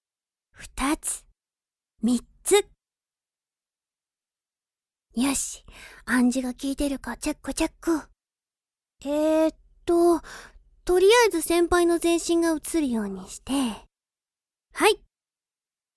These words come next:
あ、先輩、今ビクってなりました？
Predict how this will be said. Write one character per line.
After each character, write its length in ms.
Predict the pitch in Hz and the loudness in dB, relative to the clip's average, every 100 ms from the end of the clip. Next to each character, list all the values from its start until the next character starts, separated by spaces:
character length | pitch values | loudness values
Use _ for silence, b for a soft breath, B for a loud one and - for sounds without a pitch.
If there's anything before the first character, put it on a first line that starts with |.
| _ _ _ _ _ _ | _ _ _ _ _ _
あ、 180 | 294 311 - _ _ _ _ - | -2 -2 -6 _ _ _ _ -2
先 260 | 330 311 - | 2 2 2
輩、 260 | 220 269 - B 330 | 0 0 -6 B 0
今 240 | 320 330 269 | 4 6 6
ビ 160 | 302 | 0
ク 160 | - 403 | 2 0
っ 20 | |
て 160 | - 339 | 2 0
な 140 | 277 | 0
り 120 | 269 277 | -2 0
ま 180 | 302 | -2
し 80 | 302 | -2
た？ 240 | 262 311 | -4 -6